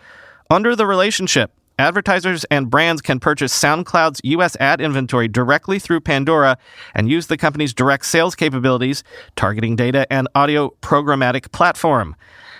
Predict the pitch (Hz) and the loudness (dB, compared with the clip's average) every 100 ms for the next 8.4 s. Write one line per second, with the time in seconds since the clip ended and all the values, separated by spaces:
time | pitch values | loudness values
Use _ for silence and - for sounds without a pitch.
0 | _ 160 156 208 196 - 175 170 175 180 | _ -2 2 2 2 0 0 0 2 2
1 | 170 156 151 156 160 160 156 - 151 143 | 2 -2 -2 0 2 2 0 -2 0 2
2 | 165 180 170 160 151 160 156 156 139 143 | 0 0 0 2 2 2 0 2 2 2
3 | 143 139 131 139 143 127 131 135 123 120 | -2 -2 -4 0 -2 0 0 0 0 0
4 | 135 196 196 190 170 170 165 143 147 156 | 0 0 -2 -2 -2 -2 -2 -2 -2 -2
5 | 143 156 151 110 87 - 135 135 123 120 | -2 -2 0 -2 -2 -2 0 0 -2 0
6 | 127 160 196 185 131 110 160 196 196 - | 2 2 -2 -6 -4 -2 0 0 0 2
7 | 151 160 143 143 151 156 143 139 139 135 | 2 2 0 0 0 -2 0 0 0 0
8 | - 147 151 | 0 0 0